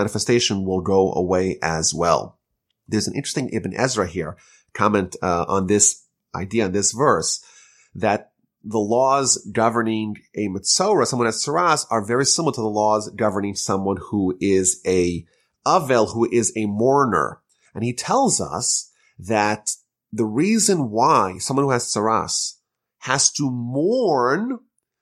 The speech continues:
they're not mourning on the symptom, they have to mourning, they have to mourn on the activities that brought them the symptoms. And I think maybe this is a powerful idea. When something bad happens to us, we're sad.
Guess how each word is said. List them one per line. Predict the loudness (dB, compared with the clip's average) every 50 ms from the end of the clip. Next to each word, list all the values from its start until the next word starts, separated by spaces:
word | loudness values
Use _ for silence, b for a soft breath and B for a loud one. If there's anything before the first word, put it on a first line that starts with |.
| _ _ _
they're | _ -2 -2 0 0 0 0
not | 0 0 -2 -6
mourning | -8 -4 0 0 2 2 2 2 2 0 0 0 -2 -4 -4
on | -2 0 2 2 2 0 0 -2 -8 -12 _ _ _ _ -12
the | -4 -2 0 0
symptom, | 0 2 0 2 2 2 2 0 0 -2 -2 -2 0 0 0 0 -2 -4 -6 -10 -12 _ _ _
they | -6 -4
have | 0 0 0 -2 0
to | -2 -2
mourning, | -2 0 -2 -2 0 0 -2 -2 -4 -6 -6 -8 -10
they | -8 -2 0
have | 0 0 0
to | -2
mourn | -2 0 0 2 2 2 2 0 0 2
on | 2 2 2 0 -2 -4
the | -4 -6 -6 -2 -4
activities | -4 -4 -4 -8 _ -4 -2 -2 0 0 0 0 0 0 -2 -2 -4 -6 b b b b
that | -2 -2 0 0 -2 -6
brought | -2 2 4 4 4 2 0
them | -2 -2 -2 -2 -2 -6 -10 -12 _
the | -8 -6 -2 0 2 2
symptoms. | 2 0 0 -2 -6 -8 -8 -8 -6 -4 -4 -4 -4 -8 _ _ _ _ -6
And | -4 -2 0 0 0 -2
I | -4
think | -4 -4 -2
maybe | -2 -2 -2 0
this | -2 -2 -2
is | -2 -4
a | -6
powerful | -2 0 0 0 0 0 -2 -4 -4
idea. | -4 -4 -6 -6
When | -2
something | -2 -2 0 2
bad | 2 2 2 2
happens | 0 0 0 0 -4 -8 -8
to | -10 -10
us, | -10 -10 -10 -10 -10 -10 -12 _ _ _ _ _ _
we're | -4 -2 2
sad. | 2 4 4 4 4 2 2 -2 -6